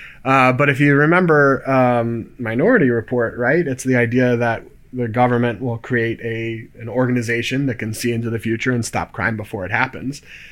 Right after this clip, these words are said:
You know, I was thinking the other day, what if, what if we could do that using digital twins? 'Cause, you know, as you said, we don't have a crystal ball.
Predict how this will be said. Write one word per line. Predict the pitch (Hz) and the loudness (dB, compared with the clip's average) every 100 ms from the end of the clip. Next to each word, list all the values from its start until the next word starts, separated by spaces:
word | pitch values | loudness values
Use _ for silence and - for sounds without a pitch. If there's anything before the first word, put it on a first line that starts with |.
| - - - | -20 -14 -6
You | |
know, | 117 | -2
I | |
was | 120 120 | -2 0
thinking | 170 170 135 | 0 2 2
the | 123 | 2
other | 110 110 | 0 -2
day, | 113 117 | 0 0
what | 113 165 | 0 0
if, | 185 - | -2 -2
what | 127 190 | -4 -4
if | 175 | -2
we | 143 196 | -2 2
could | 196 175 | 0 0
do | 233 | -2
that | 202 190 135 | -4 -6 -6
using | 175 190 165 | -6 -4 -4
digital | 156 175 175 175 | -4 -4 -4 -4
twins? | 180 185 113 117 | -4 -4 -6 -10
'Cause, | - 117 - - - - | -10 -10 -12 -18 -20 -4
you | 127 | 0
know, | 117 | 2
as | 117 123 | 0 2
you | 165 | 0
said, | - 107 113 | 2 0 2
we | 135 | 2
don't | 147 | 4
have | 151 | 2
a | 127 | 0
crystal | - 151 - 110 | 0 -2 -2 -2
ball. | 123 113 67 143 | 0 0 -2 -8